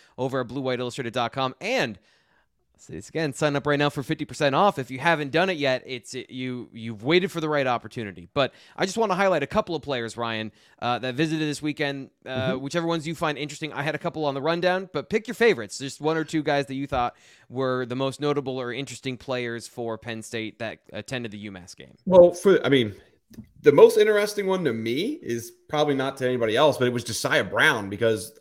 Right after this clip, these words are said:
Speaker 2: I was just hearing on Friday that he had a somewhat of a serious injury, and then he is able to make it to Penn State,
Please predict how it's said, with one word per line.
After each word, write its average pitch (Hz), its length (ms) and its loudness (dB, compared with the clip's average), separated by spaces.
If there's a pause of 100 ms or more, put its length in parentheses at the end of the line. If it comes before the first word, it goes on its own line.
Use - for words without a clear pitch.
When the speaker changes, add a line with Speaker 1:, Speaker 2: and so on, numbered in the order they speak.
Speaker 2:
I 117 140 -2
was 123 140 -4
just 127 160 -4
hearing 127 240 4
on 113 100 -2
Friday 131 400 2
that 113 140 0
he 113 80 -2
had 117 200 2
a 107 220 0
somewhat 123 380 2
of 107 80 0
a 110 60 -4
serious 110 380 0
injury, 113 600 0
and 113 100 -2
then 110 100 -2
he 107 260 -6 (100)
is 110 240 -2
able 113 320 2
to 113 240 -6
make 113 240 0
it 113 100 -4
to 110 80 -10
Penn 107 220 -2
State, 104 400 -2